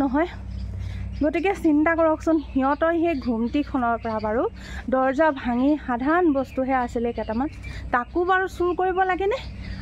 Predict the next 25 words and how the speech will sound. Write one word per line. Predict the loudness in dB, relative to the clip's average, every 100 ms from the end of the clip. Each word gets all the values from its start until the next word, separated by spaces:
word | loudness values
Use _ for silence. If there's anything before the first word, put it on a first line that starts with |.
| -2
আজি | 0 2
হৈ | 2 2
গ'ল | 2 0
চাৰি | 0 -2 -2
পাঁচদিন। | -6 -6 -8 -10 -10 -10 -10 -8 -8 -10 -10 -10 -4
গতিকে | -2 -2 2 2 2
মানুহৰ | 2 0 2 4 2
মানসিকতা | 0 -2 -2 -2 -2 -2 -2 -2
চিন্তা | -4 -2 -4
কৰকচোন, | -4 -4 -4 -6 -6 -10 -12 -10 -10 -10 -10 -10 -10 -12 -12 -12 -14 -10 -10 -10 -10 -10 -12 -10 -10 -6 0
মানুহৰ | 2 2 2 0 0 0 0
মানসিকতা | 2 0 0 -4 -4 -4 -2
কিয় | -2 0
এনে | -2 -2 -2
হয় | -2 -2
বাৰু? | -4 -4 -8 -12 -10 -10 -10 -10 -10 -10 -10
ভাবি | -4 0 0 2
ভাবি | 2 0 0
হাইৰাণ | 0 2 2 0
হওঁ | -2 -2 -2
মই, | 0 -2 -4 -14 -14 -14 -14 -12 -10 -10 -4 0
মনটো | 2 2 2 0 -2 -10 -8 -2
ভাল | 0 2
নালাগে | 2 0 0
দেই। | -2